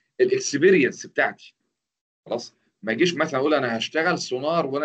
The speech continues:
لسه بتعلم، وما، طب ما أنت إزاي هتطلع نتائج بحث وأنت لسه أصلا بتخبط وبتتعلم؟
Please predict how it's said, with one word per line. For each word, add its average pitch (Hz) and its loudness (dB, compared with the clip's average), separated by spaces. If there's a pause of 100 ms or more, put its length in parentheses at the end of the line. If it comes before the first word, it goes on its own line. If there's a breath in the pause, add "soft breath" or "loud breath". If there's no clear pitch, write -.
لسه 135 -2
بتعلم، 151 -2 (360)
وما، 98 -10
طب 95 -6
ما 98 -4
أنت 95 -10
إزاي 107 -2
هتطلع 131 0
نتائج 131 0
بحث 120 -6
وأنت 110 -8
لسه 123 -6
أصلا 120 -8
بتخبط 131 0
وبتتعلم؟ 117 -2